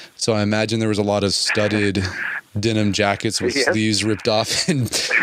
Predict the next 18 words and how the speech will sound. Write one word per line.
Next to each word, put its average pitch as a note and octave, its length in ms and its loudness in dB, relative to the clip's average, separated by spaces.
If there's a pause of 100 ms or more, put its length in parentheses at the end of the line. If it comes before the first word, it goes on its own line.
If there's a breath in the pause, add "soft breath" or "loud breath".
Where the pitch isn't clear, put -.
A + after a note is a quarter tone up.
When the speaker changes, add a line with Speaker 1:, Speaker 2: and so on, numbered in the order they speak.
Speaker 1:
you A#2 80 0
know, G#2 240 0
Speaker 2:
<laughs> - 60 0
Speaker 1:
all, B2 420 2
you C3 80 2
know, G#2+ 200 2 (280 loud breath)
ra-, B2 240 2
you B2+ 100 2
know, G#2+ 180 2
Rancid A2+ 500 0
patches, G#2 600 0
you A2+ 80 0
know, F#2+ 120 2
sewn G2 320 0
on F#2 180 2
and F2+ 140 2
whatnot. F#2+ 420 2
Speaker 2:
<laughs> B2+ 80 2